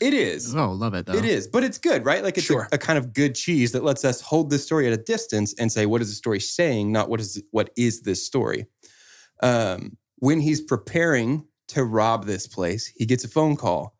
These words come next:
Speaker 1: that his wife and unborn child have died in a fire. And so he doesn't know what
Speaker 2: Yeah,
Speaker 1: to
Speaker 2: this
Speaker 1: do.
Speaker 2: is our Killing Joke, yeah?
Speaker 1: This
Speaker 3: Right.
Speaker 1: is Killing Joke.
Speaker 2: Yeah.
Speaker 1: And so he's committed to this. And so he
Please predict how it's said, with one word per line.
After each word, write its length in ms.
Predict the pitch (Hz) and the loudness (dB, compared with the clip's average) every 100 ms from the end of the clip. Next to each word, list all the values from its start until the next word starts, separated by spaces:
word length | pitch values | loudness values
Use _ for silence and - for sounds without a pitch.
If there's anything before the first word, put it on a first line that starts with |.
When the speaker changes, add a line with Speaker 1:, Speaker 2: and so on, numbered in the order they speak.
| _ _ | _ _
Speaker 1:
that 100 | 110 | -4
his 140 | 104 | -2
wife 320 | 98 117 151 135 | 2 2 2 0
and 120 | 135 | 0
unborn 320 | 135 135 127 | 2 2 2
child 380 | 123 113 104 95 | 0 0 0 -2
have 280 | 101 101 98 | -2 -4 -2
died 360 | 101 98 95 - | 0 0 0 -2
in 120 | 98 | -6
a 60 | |
fire. 420 | 90 87 - - - _ _ _ _ _ _ _ _ _ _ _ | -4 -4 -4 -8 -18 _ _ _ _ _ _ _ _ _ _ _
And 100 | 117 | -2
so 100 | 113 | -2
he 180 | 117 226 | 0 2
doesn't 180 | 202 135 | 4 4
know 80 | 110 | 2
what 80 | |
Speaker 2:
Yeah, 60 | 151 | 2
Speaker 1:
to 40 | |
Speaker 2:
this 80 | - | 2
Speaker 1:
do. 40 | 87 | 2
Speaker 2:
is 60 | 139 | 2
our 100 | 127 | 2
Killing 240 | 156 123 | 0 0
Joke, 280 | 101 87 - | 0 -4 -2
yeah? 100 | 123 | 2
Speaker 1:
This 100 | 143 | 4
Speaker 3:
Right. 120 | 143 | 4
Speaker 1:
is 60 | 120 | 4
Killing 180 | 160 147 | 4 2
Joke. 200 | 107 127 | 2 2
Speaker 2:
Yeah. 160 | 113 - _ | 0 -4 _
Speaker 1:
And 80 | 139 | -2
so 80 | 143 | 0
he's 220 | 131 170 | 2 0
committed 400 | - 160 143 151 | 0 2 4 2
to 80 | 170 | 0
this. 260 | 143 113 123 | 0 0 0
And 80 | |
so 160 | 120 113 | 0 0
he 480 | 107 - 170 170 | 0 0 2 2